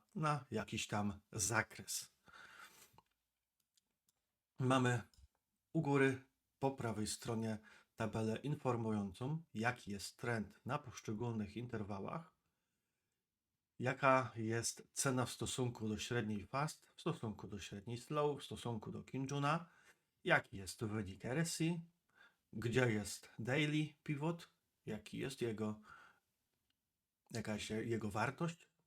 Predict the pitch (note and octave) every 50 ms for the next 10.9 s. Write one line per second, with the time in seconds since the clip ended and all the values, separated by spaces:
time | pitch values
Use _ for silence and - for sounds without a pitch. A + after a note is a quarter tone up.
0 | _ _ - - G#2+ G#2 - - G#2+ G2+ - - - G#2+ G2+ F#2+ - C3 C#3+ E3
1 | F3 E3+ E3+ - _ - A2 A#2 C3 C3 - - C3 B2+ C3 B2+ - _ _ -
2 | A2 G2+ F2 - B2 B2+ C3+ C#3 C#3 C#3 - - - _ _ _ _ - D#3 F#3
3 | F#3+ D#3+ - _ _ _ _ _ _ _ _ _ _ - A2+ B2 B2+ - - B2
4 | A#2 A2+ A2+ G#2 A2+ G#2 A2 A#2+ A2+ A#2 A2+ A2+ A2 _ _ _ - - D#3+ E3+
5 | - - - A#2 A#2 A#2 B2 B2 A#2+ A#2 A#2 A2 - - _ _ - F#3 F3 E3
6 | - - - - - - - - _ _ _ _ _ _ _ _ _ _ _ _
7 | _ _ _ _ _ _ _ _ _ _ _ _ _ _ _ - - _ _ -
8 | - D3+ D#3 - - C#3+ B2+ A2+ A2+ A2+ G#2 - _ _ _ _ _ - - A#2
9 | A2+ A2+ G#2+ G2+ G#2 C3+ D#3 D#3 - _ _ _ _ _ _ - G#2+ G#2+ - B2+
10 | A2+ A#2+ A2+ A2 C3 D#3 D#3+ - - C3+ A2 A2+ A#2 G#2+ F#2+ F2+ F2+